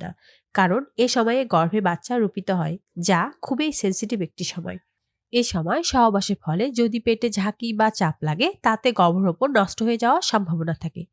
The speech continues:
তাই মাসিকের বিশতম দিনের পর থেকে মাসিক মিসের আগ পর্যন্ত এই কাজটি ভুলেও করবেন না। গর্ভধারণ হয়ে গেলেও প্রথম তিন মাস পর্যন্ত সহবাসের ব্যাপারে সতর্ক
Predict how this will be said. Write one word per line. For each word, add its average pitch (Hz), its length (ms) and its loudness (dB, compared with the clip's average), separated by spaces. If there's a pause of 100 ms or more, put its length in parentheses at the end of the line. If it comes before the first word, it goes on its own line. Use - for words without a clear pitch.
(280)
তাই 185 260 2
মাসিকের 247 500 0
বিশতম 226 440 -2
দিনের 165 280 -2
পর 156 160 -2 (100)
থেকে 202 240 -4
মাসিক 226 340 0
মিসের 214 280 -2
আগ 202 220 2
পর্যন্ত 170 300 -4 (220)
এই 208 160 4
কাজটি 170 340 -2 (120)
ভুলেও 226 300 4
করবেন 165 400 -4
না। - 80 -8 (320)
গর্ভধারণ 269 680 0
হয়ে 214 200 2
গেলেও 180 300 0 (100)
প্রথম 247 380 0
তিন 175 180 -2
মাস 165 180 -2
পর্যন্ত 175 340 -8 (100)
সহবাসের 220 480 0
ব্যাপারে 185 340 -4
সতর্ক 220 360 0